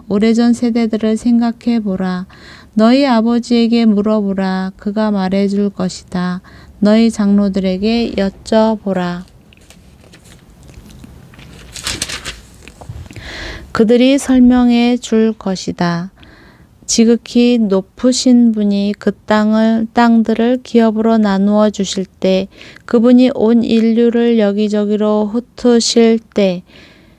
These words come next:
그분은 이스라엘 아들들의 수에 따라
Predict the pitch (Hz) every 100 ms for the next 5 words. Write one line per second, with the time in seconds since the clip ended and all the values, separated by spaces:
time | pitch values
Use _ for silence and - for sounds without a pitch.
0 | _ _ - _ - 214 220 220 220 -
1 | 214 226 220 214 202 202 214 208 208 208
2 | 202 202 220 214 208 208 - 202 202